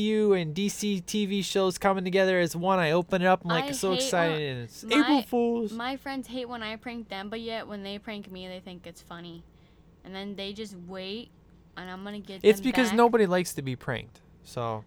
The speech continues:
Speaker 2: I'm gonna, you remember that one video that you showed me?
Speaker 1: <laughs>
Speaker 2: I'm about to do so many of those pranks, except not
Speaker 1: No,
Speaker 2: that
Speaker 1: you're not gonna do any of those pranks. Those were dangerous.
Speaker 2: Why can't I push people into boxes?
Speaker 1: No.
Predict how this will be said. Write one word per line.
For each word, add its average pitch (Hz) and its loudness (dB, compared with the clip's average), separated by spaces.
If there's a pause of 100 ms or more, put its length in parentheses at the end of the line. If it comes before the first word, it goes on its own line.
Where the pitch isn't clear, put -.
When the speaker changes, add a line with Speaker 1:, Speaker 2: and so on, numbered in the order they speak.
Speaker 2:
I'm 208 -6
gonna, 247 -8 (260)
you 233 -4
remember 277 0
that 269 -2
one 277 0
video 349 -2
that 302 -2
you 302 -4
showed 330 -2
me? 370 -6 (160)
Speaker 1:
<laughs> - -8
Speaker 2:
I'm 247 2
about 269 2
to 247 -10
do 214 -8
so 262 -4
many 233 -6
of 202 -8
those 180 -10
pranks, - -14
except 185 -10
not 185 -8
Speaker 1:
No, 156 6
Speaker 2:
that 135 2
Speaker 1:
you're 160 2
not 202 6
gonna 196 2
do 165 4
any 170 0
of 151 2
those 127 0
pranks. 107 -8
Those 131 -2
were 120 -6
dangerous. 127 -4
Speaker 2:
Why 202 -8
can't 214 -10
I 208 -6
push 208 -12
people 214 -14
into 196 -12
boxes? 202 0
Speaker 1:
No. 120 4